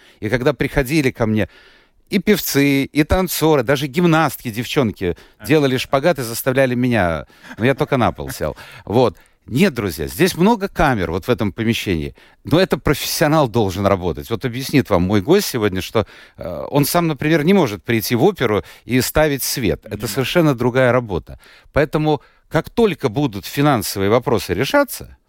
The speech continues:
Speaker 1: то есть это же не только моя программа не идёт, и другие программы, все они идут только в аудиоварианте. Вот как только будет решаться финансовый вопрос, значит, будут новые сотрудники, значит, будет больше программ, э, которых можно не только слушать, но и видеть. Ну, я нав-, надеюсь, объяснил.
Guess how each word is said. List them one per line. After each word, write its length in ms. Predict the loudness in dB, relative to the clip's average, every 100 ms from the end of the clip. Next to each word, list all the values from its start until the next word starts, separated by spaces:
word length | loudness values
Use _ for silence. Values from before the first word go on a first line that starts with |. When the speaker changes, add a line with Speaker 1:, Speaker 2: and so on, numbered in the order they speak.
| -6
Speaker 1:
то 60 |
есть 120 | -6 -6
это 120 | -8
же 120 | -2
не 80 | 0
только 180 | 0 2
моя 180 | 2 2
программа 400 | 0 0 0 0
не 160 | 0 0
идёт, 280 | -2 -6
и 60 | -4
другие 320 | -2 0 0
программы, 440 | 0 0 0 -2 -6
все 260 | -2 0
они 200 | 2 2
идут 240 | 0 -2 -4
только 300 | -4 -2 0
в 80 |
аудиоварианте. 1300 | 2 2 0 0 0 -4 -20 -18 -2 0 2 -2 -6
Вот 140 | -8 -4
как 160 | -4
только 280 | -2 -2 -2
будет 220 | 0 0
решаться 420 | 0 0 0 -2
финансовый 520 | -6 0 0 0 -2 -2
вопрос, 320 | 0 0 0
значит, 200 | -2 -6
будут 220 | -8 -4
новые 280 | -2 -2 -4
сотрудники, 680 | -8 -2 0 2 0 0 -4 -6 -4
значит, 300 | -2 0 -2
будет 200 | -2 -2
больше 400 | 0 0 0 -6
программ, 500 | -2 0 2 2 0 -8 -20 -10
э, 360 | -6 -6 -6 -8
которых 340 | -4 0 2 2
можно 220 | 0 0
не 80 | -2
только 240 | -2 -6
слушать, 360 | -2 -2 -2 0
но 120 | 4
и 60 | 4
видеть. 340 | 2 -8 -12 -2
Ну, 100 | 0
я 120 | 2
нав-, 280 | 2 0 -2
надеюсь, 520 | -4 0 0 0 -2
объяснил. 500 | -6 -6 -10 -12 -20